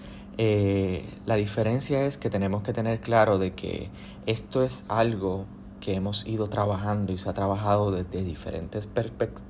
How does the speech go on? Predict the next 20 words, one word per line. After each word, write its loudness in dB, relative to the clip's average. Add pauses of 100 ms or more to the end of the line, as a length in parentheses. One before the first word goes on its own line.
(200)
perspectivas 2
en 0
diferentes -6
partes -2
del 2
mundo, -2 (1000)
y 2 (260)
hay 4
que -8
compartir 4
el 2
crédito 2
con 0
estas -4
personas, -4 (560)
porque 0
nosotros 2
somos 0
simplemente -2 (240)
guías, -4